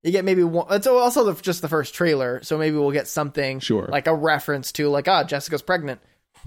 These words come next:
Speaker 1: That's it. But that's also probably gonna be the act one.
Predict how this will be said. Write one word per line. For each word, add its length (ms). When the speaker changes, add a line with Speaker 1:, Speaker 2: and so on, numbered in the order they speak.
Speaker 1:
That's 260
it. 300
But 140
that's 200
also 240
probably 240
gonna 80
be 80
the 140
act 240
one. 360